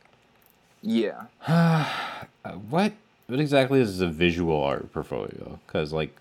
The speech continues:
Speaker 2: what, what defines visual art as opposed to just, like, digital or, like,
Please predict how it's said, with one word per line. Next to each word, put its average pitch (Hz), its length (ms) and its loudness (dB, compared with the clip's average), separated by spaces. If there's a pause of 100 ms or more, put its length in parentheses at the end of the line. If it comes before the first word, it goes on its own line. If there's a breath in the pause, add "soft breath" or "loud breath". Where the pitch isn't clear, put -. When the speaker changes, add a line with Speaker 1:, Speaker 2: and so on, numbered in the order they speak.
Speaker 2:
what, 101 200 0
what 110 160 2
defines 104 380 2
visual 78 560 0
art - 300 -6
as 76 160 -8
opposed 76 260 -6
to 76 80 -8
just, 73 240 -8
like, 67 220 -6
digital 76 360 -4
or, 69 360 -6
like, 67 400 -10